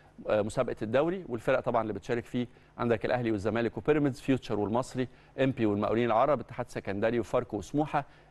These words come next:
إسماعيلي وبنك أهلي وسيراميكا وطلائع الجيش والداخلية وبلدية المحلة والصعدون الجدد أيضًا، آه، يعني بلدية المحلة من الصعدون الجدد، ومعاه الجونة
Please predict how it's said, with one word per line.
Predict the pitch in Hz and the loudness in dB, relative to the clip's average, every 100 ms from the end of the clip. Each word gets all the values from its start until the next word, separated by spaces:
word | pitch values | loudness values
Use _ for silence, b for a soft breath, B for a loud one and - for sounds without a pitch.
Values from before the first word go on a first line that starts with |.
| 123 | -12
إسماعيلي | - 117 139 127 | -2 -2 0 0
وبنك | 110 117 117 | 0 -2 0
أهلي | 127 127 110 | 0 0 -4
وسيراميكا | - 107 113 139 139 | -2 -2 0 0 2
وطلائع | 120 107 120 123 | 2 2 2 4
الجيش | 110 104 120 117 - | 2 2 -2 -2 -8
والداخلية | 95 98 113 113 | -6 -2 2 2
وبلدية | 104 101 107 - | 2 2 0 -2
المحلة | 104 98 127 127 127 b b b - | -6 -2 0 0 -2 b b b -2
والصعدون | 117 120 - - 110 104 120 117 | 2 2 2 -4 -2 -2 -2 -4
الجدد | 113 117 107 | -2 -2 0
أيضًا، | 113 110 107 - | 0 0 -2 0
آه، | 107 | 2
يعني | 113 113 | 4 4
بلدية | 123 135 | 2 0
المحلة | 127 135 123 | 0 0 0
من | 110 | 0
الصعدون | - 104 117 127 | 0 0 0 0
الجدد، | 120 139 135 - _ - | 2 4 2 -4 _ -6
ومعاه | 117 117 113 120 | 0 2 2 0
الجونة | - 107 107 117 113 | -2 -2 0 0 -2